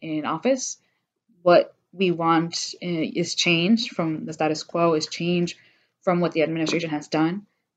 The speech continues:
Um, and we're seeing just how impactful our votes are and that we can make this difference. We saw how the youth turnout also really aided Biden's victory in Georgia. And the Latinx electorate in Georgia,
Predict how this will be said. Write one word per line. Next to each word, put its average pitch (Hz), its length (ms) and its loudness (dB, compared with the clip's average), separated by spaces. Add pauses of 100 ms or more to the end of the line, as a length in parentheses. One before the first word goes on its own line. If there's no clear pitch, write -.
Um, 156 480 0
and 190 120 -8
we're 208 120 2
seeing 254 360 4
just 240 160 2
how 226 120 2
impactful 185 480 -4
our 160 120 -2
votes 165 340 -2
are 254 160 2
and 190 160 -2
that 160 100 0
we 160 100 -6
can 185 280 -4
make 180 160 -4
this - 160 -12
difference. 240 640 -4 (440)
We 208 120 0
saw 208 220 2
how 202 160 2
the 180 120 0
youth 196 300 -2
turnout 170 560 -2
also 214 400 -2
really 208 300 -2
aided 190 340 2
Biden's 160 340 -6
victory 156 360 -12
in 151 100 -10
Georgia. 151 460 -12 (720)
And 175 200 0
the 165 360 2
Latinx 180 440 -2
electorate 175 520 -2
in 170 80 -8
Georgia, 190 520 -2